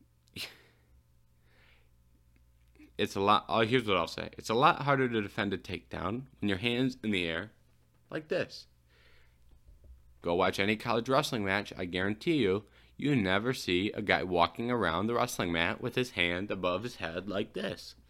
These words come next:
'cause it's a terrible way to defend a takedown. And when Khamzat Chimaev does get in deep on this, you know, I believe it was a double leg,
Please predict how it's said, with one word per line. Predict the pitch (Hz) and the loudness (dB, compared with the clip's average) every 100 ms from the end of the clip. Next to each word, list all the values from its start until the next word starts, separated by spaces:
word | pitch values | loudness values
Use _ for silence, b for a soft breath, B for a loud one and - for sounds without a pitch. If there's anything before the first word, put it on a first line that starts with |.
| b b _ | b b _
'cause | - 160 | -10 -6
it's | 156 151 | -6 -6
a | |
terrible | 139 - 95 101 139 | -10 -8 -4 0 2
way | 113 82 87 | 2 2 -2
to | - - | -4 -8
defend | 135 - 82 | -8 -4 -4
a | 107 | -4
takedown. | - 82 - 82 76 - - - - - _ _ _ _ _ _ _ - - - | -6 -8 -8 -12 -12 -18 -20 -20 -20 -20 _ _ _ _ _ _ _ -20 -20 -2
And | 135 127 123 B B B B B - | 0 2 0 B B B B B -2
when | 123 | 2
Khamzat | 143 147 120 | 2 2 0
Chimaev | 123 107 98 | 2 2 2
does | 90 98 | 2 0
get | 98 98 | 2 2
in | 98 95 | 2 0
deep | 87 90 101 | -2 -2 0
on | 87 90 | 0 -2
this, | 95 - - - _ - | -2 -4 -10 -20 _ -8
you | 92 | -4
know, | 90 87 85 B B - | -2 -2 -4 B B -10
I | |
believe | 90 101 104 | -2 0 2
it | |
was | 95 95 | -2 -4
a | 98 | -4
double | 92 87 95 | -2 0 2
leg, | 98 113 123 | 2 0 -4